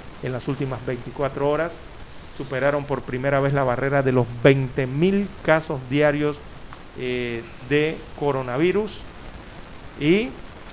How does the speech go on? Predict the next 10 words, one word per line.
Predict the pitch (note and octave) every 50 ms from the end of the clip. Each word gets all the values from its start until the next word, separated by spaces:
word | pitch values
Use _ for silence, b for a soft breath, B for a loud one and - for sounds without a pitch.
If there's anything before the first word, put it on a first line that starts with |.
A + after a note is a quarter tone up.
| - - -
en | D3+ C#3+ C#3 C3+ C#3
cuanto | C#3 D3+ D#3 D#3+ D#3+ D3+ - E3+ D#3+ D3+ D3 C#3 C3+ C3+ C3 B2+ B2 B2 A#2 A2 G#2+ A2+ A#2+ A#2+ - B2 C3
a | C3 C3 C3
la | C3 C3 B2+ B2+
Organización | C3 C3 B2+ C3 C3+ C3+ C3 C3+ B2 - E3 E3+ D#3+
Mundial | D3+ D3 C#3 D#3 D#3 D#3+
de | D#3 D3+
la | C3+ C3
Salud, | B2 D3 D3 F3 G#3+ G#3+ G#3+ - - - - - C3
¿verdad? | B2+ B2 B2+ D3 E3+ G3